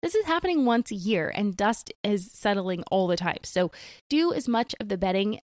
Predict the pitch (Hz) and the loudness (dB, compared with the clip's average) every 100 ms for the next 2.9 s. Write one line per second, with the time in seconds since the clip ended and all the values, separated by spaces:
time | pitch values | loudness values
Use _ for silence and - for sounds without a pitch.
0 | _ 196 190 190 214 233 240 190 196 180 | _ -6 0 0 0 -4 -4 -2 -2 -2
1 | - 180 - - 185 - - - 185 285 | -4 -6 -6 -8 -6 -6 -8 -2 0 0
2 | _ - - - - - - - 233 | _ -20 -20 -20 -20 -20 -16 -2 -2